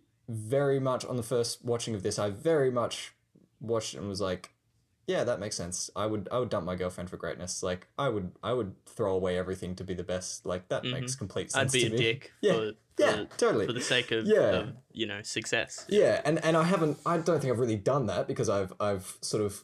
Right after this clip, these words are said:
Speaker 1: uh, come to more terms of, like, "Oh, yeah, it's also nice to have friends and, you know, have
Speaker 2: Yeah.
Speaker 1: satisfaction outside of your career." But, like,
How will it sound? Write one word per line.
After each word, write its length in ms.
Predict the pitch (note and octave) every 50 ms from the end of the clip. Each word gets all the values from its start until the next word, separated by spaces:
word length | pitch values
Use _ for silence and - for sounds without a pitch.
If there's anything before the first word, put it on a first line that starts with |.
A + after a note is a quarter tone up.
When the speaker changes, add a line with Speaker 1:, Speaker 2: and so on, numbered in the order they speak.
| _ -
Speaker 1:
uh, 360 | G2 F#2+ F#2 F2+ F2+ F2 D2 - - _ _ -
come 280 | - - G#2+ F#2+ F#2+ F#2
to 200 | - - G2 F2+ -
more 200 | G#2 G2 F#2 F#2+
terms 380 | F#2 - - G2+ G2 F#2+ F#2+ F#2+
of, 140 | F#2 F2+ -
like, 200 | F2+ F2+ F2+ -
"Oh, 140 | D#3+ E3 D3+
yeah, 200 | C#3 C#3+ C#3+ B2
it's 260 | G#2+ - - - - -
also 280 | - B2 C3 C3+ - G#2
nice 240 | G2+ G2 G2+ G2 -
to 80 | G#2
have 200 | F#2+ F#2+ F#2+ F#2
friends 400 | - - F2+ F2 F2+ F2+ F2 F2
and, 180 | F2+ F2 E2+ D#2+ -
you 100 | E2+ F2+
know, 120 | F2 E2+
have 200 | E2 F2+ F2 E2+ - - -
Speaker 2:
Yeah. 80 | E2+
Speaker 1:
satisfaction 520 | - F2 F2 F2+ - G#2 F2 F2 - - D#2
outside 340 | F2 F2+ - - F2+ F2 F2
of 40 | E2
your 80 | E2+ F2
career." 280 | - - F2+ F2 F2 E2+
But, 160 | - F2 -
like, 220 | G2 F#2+ F2 F2